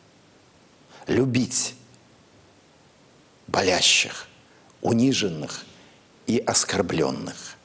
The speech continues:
И милость к падшим призывать. Как сказано в эпиграфе к роману «Тихий Дон», «В годину смуты и разврата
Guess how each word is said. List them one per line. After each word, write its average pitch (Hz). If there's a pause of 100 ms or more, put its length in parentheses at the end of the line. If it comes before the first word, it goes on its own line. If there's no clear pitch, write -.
(1800)
И 170
милость 175
к -
падшим -
призывать. - (1500)
Как 131
сказано 131
в 123
эпиграфе 139
к -
роману 117
«Тихий 113
Дон», 90 (800)
«В 107
годину 143
смуты 196
и 180
разврата 170